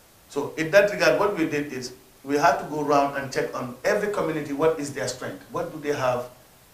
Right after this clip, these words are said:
that is really strong in that area, that we can really use as a niche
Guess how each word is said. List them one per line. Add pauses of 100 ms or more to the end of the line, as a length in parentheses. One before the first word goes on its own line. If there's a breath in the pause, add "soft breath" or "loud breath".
(120)
that
is
really
strong
in
that
area, (760)
that
we
can
really
use
as
a
niche